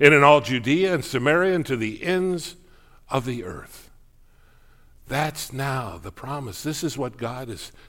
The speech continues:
telling us in Christ. Jesus' words,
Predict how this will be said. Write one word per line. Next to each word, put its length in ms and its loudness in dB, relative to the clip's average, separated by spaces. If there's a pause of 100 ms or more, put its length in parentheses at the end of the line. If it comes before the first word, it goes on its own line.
telling 360 -4
us 220 -6
in 160 -6
Christ. 640 -12 (560)
Jesus' 520 -4
words, 600 -8